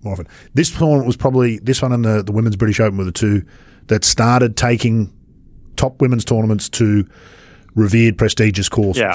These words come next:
Speaker 1: It's been important, hasn't it? Even if you don't like the golf course necessarily, Atlanta Athletic Club has a history in men's golf, which has made it somewhat prestigious at that level.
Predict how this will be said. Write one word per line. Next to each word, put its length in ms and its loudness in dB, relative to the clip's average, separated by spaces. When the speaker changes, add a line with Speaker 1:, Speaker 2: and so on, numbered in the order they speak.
Speaker 1:
It's 120 -8
been 200 0
important, 500 -2
hasn't 200 -8
it? 40 0
Even 100 2
if 60 2
you 60 4
don't 140 0
like 180 2
the 80 -2
golf 240 2
course 220 0
necessarily, 280 0
Atlanta 320 0
Athletic 300 -2
Club 160 -4
has 160 2
a 60 2
history 380 0
in 120 -2
men's 400 0
golf, 280 0
which 120 -2
has 100 -4
made 220 2
it 80 -6
somewhat 260 -2
prestigious 500 -2
at 60 0
that 140 -2
level. 220 0